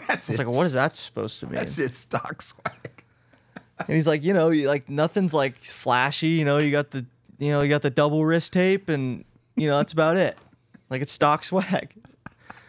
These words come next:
Speaker 2: And I kinda liked it, you know, like, so I've, I've kinda ran with the, you know, the stock swag kinda thing. And I think that's a good way to describe kinda how I dress off the field, you know? It's nothing flashy. It's just kinda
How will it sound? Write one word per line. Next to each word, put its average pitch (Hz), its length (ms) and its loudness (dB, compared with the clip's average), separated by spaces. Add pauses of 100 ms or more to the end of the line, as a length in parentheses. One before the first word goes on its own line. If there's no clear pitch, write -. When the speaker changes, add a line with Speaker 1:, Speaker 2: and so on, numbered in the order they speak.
(180)
Speaker 2:
And 135 120 2
I 165 80 4
kinda 285 240 0
liked 247 300 0
it, - 180 -8
you 123 80 -6
know, 143 240 2
like, 143 160 0
so 147 160 0
I've, 147 220 -2
I've 151 180 0
kinda 196 180 2
ran 156 360 2
with 143 160 -2
the, 139 80 -2
you 135 80 0
know, 131 160 0
the 127 80 -4
stock 131 400 0
swag 131 400 0
kinda 113 240 -4
thing. 104 280 -6
And - 120 -6
I 135 80 2
think 165 100 0
that's 165 140 0
a 143 40 -2
good 131 200 -2
way 131 240 0
to 127 100 -2
describe 120 500 -2
kinda 113 220 -2
how 110 180 0
I 107 60 0
dress 117 320 -4
off 117 180 -6
the 117 80 -12
field, 127 460 -4
you 87 100 -10
know? 95 220 -6
It's - 160 -4
nothing 131 300 -2
flashy. 127 600 0
It's 123 160 -6
just - 140 -8
kinda 127 380 -2